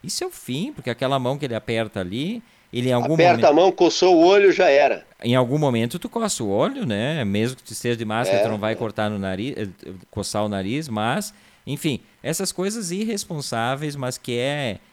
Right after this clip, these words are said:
Speaker 1: é no mundo inteiro que tá acontecendo isso. Não tô dizendo que é só no Brasil, o mundo inteiro tá, tá
Speaker 2: É,
Speaker 1: meio
Speaker 2: Estados
Speaker 1: que
Speaker 2: Unidos, a onda também, a, a onda também tá, eh, crescendo novamente, infelizmente.
Speaker 1: Quase três mil mortos por dia, né?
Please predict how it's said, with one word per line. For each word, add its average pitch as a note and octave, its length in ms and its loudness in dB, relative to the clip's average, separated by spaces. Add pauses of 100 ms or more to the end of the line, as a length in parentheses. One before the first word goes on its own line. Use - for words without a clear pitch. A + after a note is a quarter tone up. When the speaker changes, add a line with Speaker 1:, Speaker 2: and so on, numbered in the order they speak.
Speaker 1:
é G#2+ 80 -4
no A2 100 0
mundo C#3+ 260 -4
inteiro A#2 360 -2
que A#2 60 -8
tá G2+ 80 -8
acontecendo F#2 580 -8
isso. F#2 340 -10
Não C2+ 120 -14
tô E2+ 140 -12
dizendo E2+ 240 -6
que F2+ 80 -8
é - 20 -6
só F2+ 180 -6
no F2+ 80 -4
Brasil, E2+ 560 -6 (180)
o E2+ 100 -10
mundo F#2+ 280 -6
inteiro F#2+ 440 -6
tá, E2 360 -8 (320)
tá E2 280 -6
Speaker 2:
É, A2 80 -2
Speaker 1:
meio A2+ 80 2
Speaker 2:
Estados A#2+ 340 2
Speaker 1:
que C3+ 80 2
Speaker 2:
Unidos, C3+ 380 2
a B2 80 6
onda C#3+ 360 4
também, A#2+ 380 2
a, G2+ 300 0
a G2+ 100 0
onda B2+ 320 2
também A2+ 340 0
tá, B2+ 180 0
eh, G#2+ 260 -2 (200)
crescendo A#2 720 0
novamente, G#2 580 -2
infelizmente. G2 560 -4
Speaker 1:
Quase C#3 360 0
três C#3 260 -4
mil C3 160 -4
mortos G#2+ 400 -4
por G#2 160 -10
dia, F#2+ 340 -10
né? D2+ 160 -12